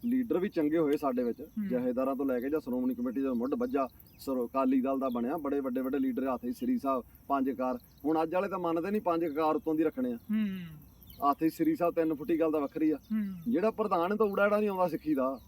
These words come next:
Speaker 2: ਹਾਂ।
Speaker 1: ਇਹਦੇ ਸਿਰ ਤੇ ਜਿਹੜੇ ਟਾਰਾਂ ਮਾਰ ਰਹੇ ਆ।
Speaker 2: ਹੂੰ।
Speaker 1: ਤੁਸੀਂ ਦੇਖਿਆ ਜੇ ਵੀਰ ਜੀ ਇਹਨਾਂ ਦੇ ਬੰਦੇ ਜਿੰਨੇ ਗਾਲੀ ਗਲੋਚ ਕਰਨਗੇ ਆਪਾਂ ਨੂੰ ਵੀ ਕਰਦੇ ਆ ਕੇ ਏਡੀ
Speaker 2: ਹੂੰ,
Speaker 1: ਤੇ,
Speaker 2: ਹੂੰ।
Speaker 1: ਵੀ ਜਵਾਬ ਦਿਓ ਤੁਸੀਂ ਬਹਿ ਕੇ, ਕਿਤੇ ਗੱਲ ਕਰੋ ਵੀ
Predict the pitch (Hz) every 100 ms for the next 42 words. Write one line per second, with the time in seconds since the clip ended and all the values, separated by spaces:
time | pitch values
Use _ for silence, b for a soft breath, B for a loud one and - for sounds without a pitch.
0 | - 202 185 160 - 185 208 - 175 -
1 | 185 156 170 190 190 156 147 147 143 -
2 | - 233 226 208 156 160 - 220 214 180
3 | 208 226 220 175 160 147 143 131 - -
4 | 143 156 165 196 185 156 190 196 175 185
5 | 196 196 170 147 156 147 147 135 143 220
6 | 190 - 208 202 175 151 147 151 190 202
7 | 220 208 202 196 208 196 196 170 165 156
8 | 156 214